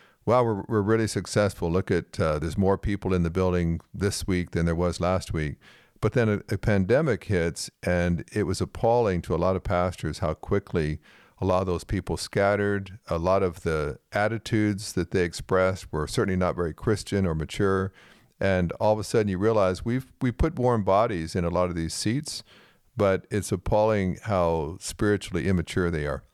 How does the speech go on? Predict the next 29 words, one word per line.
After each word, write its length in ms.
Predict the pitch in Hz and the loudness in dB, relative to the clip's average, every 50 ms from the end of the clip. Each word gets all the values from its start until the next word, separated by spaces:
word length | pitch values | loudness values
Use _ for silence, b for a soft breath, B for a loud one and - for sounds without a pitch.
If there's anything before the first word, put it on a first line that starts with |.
| _ _ _ _ - - | _ _ _ _ -8 -4
and 180 | 92 87 82 | -4 -2 0
how 140 | 98 90 87 | 0 0 -2
quickly 420 | - - - 110 101 - - 98 90 | -2 0 0 0 0 0 -2 -4 -2
they 220 | 82 85 82 80 - - | 0 -2 -2 -2 -6 -8
just 220 | - 82 - - _ _ - - - - - - 90 | -8 -8 -8 -8 _ _ -20 -18 -16 -16 -14 -10 -6
jettison 520 | 85 101 98 98 101 92 - - 101 90 | -2 0 2 2 2 0 0 0 0 2
everything 420 | 90 90 90 82 - - 92 90 82 | 2 2 0 0 0 0 0 0 0
that 100 | 53 - | 0 -2
we've 220 | 87 85 80 80 | -4 -4 -4 0
done 240 | 87 90 92 92 90 | 0 2 2 2 0
for 160 | - - 80 | 0 -2 -2
them 320 | 80 85 85 85 85 80 | 0 0 0 2 0 0
and 120 | 78 73 - | 0 -2 -2
taught 300 | - 95 85 82 - - | 0 0 0 0 0 -2
them, 180 | 85 82 78 | -4 -2 -2
and, 220 | 76 73 73 71 - b b b b b b b | -2 -2 -4 -4 -6 b b b b b b b
and 160 | - 92 92 90 | -2 -2 0 0
they 100 | 87 85 | 0 -2
disappear. 800 | 78 80 78 - - 80 - - 101 90 82 78 76 76 76 - b b b b b b b - - | -2 -4 -4 -2 -4 -4 -2 -2 0 0 0 0 0 -2 -6 -8 b b b b b b b -6 -2
And, 260 | - 90 90 87 90 | 0 2 2 2 2
uh, 100 | 90 - | 0 0
I 100 | - 101 | 2 2
know 340 | 104 113 117 117 113 110 98 - _ - | 2 4 4 4 4 2 -2 -8 _ -6
for 420 | - - 107 98 95 92 92 85 | 0 2 2 4 4 2 2 -2
some 260 | - - - 131 120 104 | -4 -2 0 0 0 2
pastors, 420 | - 113 117 117 - - 101 87 | 4 4 4 2 0 -2 -2 0
they're 120 | 104 98 | 0 0
saying, 800 | - - - 107 101 98 95 92 90 - - - - - - - - - | 0 2 2 2 4 4 2 2 0 -2 -4 -8 -8 -8 -10 -12 -12 -6
"But 140 | - 117 - | -6 -6 -4